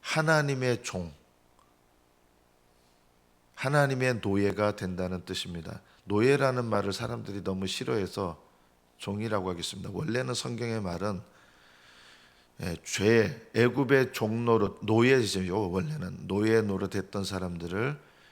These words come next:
이제는 하나님의 종이 되게 하시는 거예요. 그 계약을 언제 맺었느냐?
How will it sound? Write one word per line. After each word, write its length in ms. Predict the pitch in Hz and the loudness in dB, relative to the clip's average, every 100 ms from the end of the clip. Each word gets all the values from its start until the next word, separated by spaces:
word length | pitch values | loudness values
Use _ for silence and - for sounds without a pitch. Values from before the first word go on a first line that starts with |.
| _ - | _ -12
이제는 540 | 92 95 95 104 85 - _ _ _ | -4 -2 0 -2 -4 -10 _ _ _
하나님의 840 | - 147 156 135 123 110 98 82 - - | -2 0 2 0 0 0 0 -2 -10 -12
종이 580 | - 95 95 101 117 127 _ | -6 -2 -2 -2 -4 -8 _
되게 440 | - 92 92 92 95 - | -10 -8 -6 -6 -8 -14
하시는 380 | - - 98 98 | -8 -6 -6 -10
거예요. 160 | - - _ _ _ _ _ _ _ _ _ | -12 -18 _ _ _ _ _ _ _ _ _
그 300 | - 135 139 135 | -2 2 2 2
계약을 840 | 107 104 107 98 101 117 92 - - _ _ _ _ _ _ _ _ | 4 6 6 4 4 4 4 -2 -12 _ _ _ _ _ _ _ _
언제 360 | 107 107 117 120 | -2 0 2 4
맺었느냐? 840 | 101 92 95 90 90 92 82 | 2 0 -2 -2 -4 -4 -4